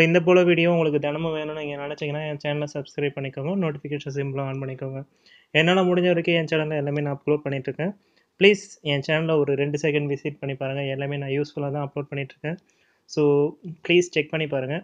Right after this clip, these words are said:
உங்களுக்கு பிடிச்ச மாதிரி நான் கண்டிப்பா அப்லோட் பண்ணுவேன். ஃபியூச்சர்லயும் அப்படி தான் நான் பண்ணுவேன்.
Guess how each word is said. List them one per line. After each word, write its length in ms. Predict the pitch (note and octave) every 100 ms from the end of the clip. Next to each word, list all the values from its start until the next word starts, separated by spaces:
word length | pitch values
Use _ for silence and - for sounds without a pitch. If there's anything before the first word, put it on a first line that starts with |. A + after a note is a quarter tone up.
| _ _ _ _
உங்களுக்கு 300 | C#3+ C#3+ C#3
பிடிச்ச 240 | C3+ D3 -
மாதிரி 200 | D3+ D3+
நான் 140 | C#3+
கண்டிப்பா 260 | C3+ C#3 D3
அப்லோட் 280 | C3+ C#3+ C#3+
பண்ணுவேன். 340 | C#3 C3+ D3 F3 _ _ _ -
ஃபியூச்சர்லயும் 440 | E3 D#3+ D#3+ E3
அப்படி 180 | D3 C3+
தான் 140 | D3 C#3+
நான் 100 | C3
பண்ணுவேன். 380 | C3+ D3 E3+